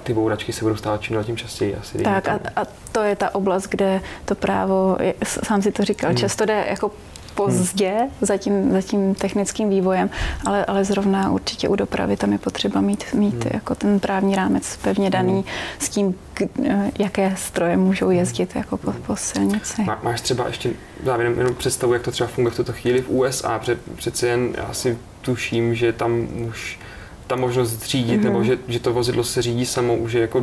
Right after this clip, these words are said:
Speaker 1: delší dobu a je to tam jako běžnější, tak máš nějakou představu, jak to
Speaker 2: Je.
Speaker 1: mají zatím upraveno v Americe?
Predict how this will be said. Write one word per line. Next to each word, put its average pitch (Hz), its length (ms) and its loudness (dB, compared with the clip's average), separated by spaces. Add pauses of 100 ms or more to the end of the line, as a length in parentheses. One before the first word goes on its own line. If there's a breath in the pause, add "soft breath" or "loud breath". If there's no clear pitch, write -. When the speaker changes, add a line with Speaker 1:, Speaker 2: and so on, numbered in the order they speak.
(100)
Speaker 1:
delší 123 380 0
dobu 110 380 2 (460 loud breath)
a 107 220 0
je 117 80 2
to - 40 -2
tam 120 80 2
jako 120 140 0
běžnější, 120 720 2
tak 98 180 -2
máš - 180 -4
nějakou 120 180 -4
představu, 117 280 2
jak 117 140 4
to 113 60 6
Speaker 2:
Je. - 60 4
Speaker 1:
mají 117 140 4
zatím 113 280 0
upraveno 117 400 2
v - 160 -10
Americe? 117 440 0